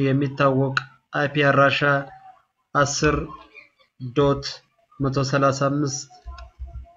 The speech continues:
ዶት ሁለት ሠላሳ ሁለት ዶት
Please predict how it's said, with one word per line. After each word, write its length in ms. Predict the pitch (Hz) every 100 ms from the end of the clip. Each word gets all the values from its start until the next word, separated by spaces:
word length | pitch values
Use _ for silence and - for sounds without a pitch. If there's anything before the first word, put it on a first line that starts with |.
| _ -
ዶት 300 | 131 139 139 - -
ሁለት 300 | - 143 139
ሠላሳ 400 | 147 139 139 131 143
ሁለት 360 | 143 143 139 - - _ _ - _ _ 855 _ _ _ _ _ _ _ _ _ _ - 62 60 62 - - _ _ - - - - - - - - _ _ -
ዶት 360 | 123 151 151